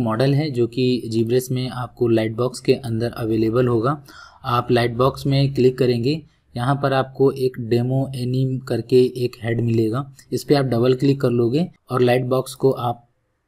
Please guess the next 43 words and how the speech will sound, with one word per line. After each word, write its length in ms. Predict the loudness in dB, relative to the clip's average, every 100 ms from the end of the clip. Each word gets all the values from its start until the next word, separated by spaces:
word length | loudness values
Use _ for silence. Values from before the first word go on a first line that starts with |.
| _ _ 2
क्लिक 240 | 2 4
करना, 360 | 2 2 0 -4 _ _
तो 60 | -8
आपका 320 | -6 -2 0
मॉडल 340 | 2 2 2
आपकी 340 | 2 0 -2 -2
स्क्रीन 440 | -6 -6 0 2 2
पर 240 | 2 -2
ऐसा 240 | -6 -2 -2
दिखाई 360 | -2 -2 -2
दे 180 | 0 -2
रहा 120 | -4
है। 160 | -8 -14 _
तो 80 | -8
हम 200 | -6 -8
इस 120 | -6
मॉडल 260 | -6 -4 -2
को 160 | 0
भी 120 | 2 4
देख 200 | 4 4
सकते 320 | -2 -2 -4
हैं, 120 | -2
कुछ 240 | -4 -4
इस 160 | -6 -2
टाइप 160 | -4 -4
से 200 | -4 -4
है। 480 | -4 -12 -20 -20 -20 -4
अब 120 | 0
इसमें 260 | 2 2 2
अगर 220 | 2 2
हमें 300 | 2 2 0
इन्फ्लेट 480 | -2 0 2 2 2
ब्रश 260 | 0 0
का 140 | 0 0
यूज़ 280 | 2 2 0
करना 300 | 0 -2 -2
है 180 | -2
तो 180 | -2 -2
हम 240 | -2 -4 -4
क्या 220 | -2 -2
करेंगे 420 | -2 -2 -2 -2
और 220 | -4 -6 -4
कैसे 420 | 0 2 2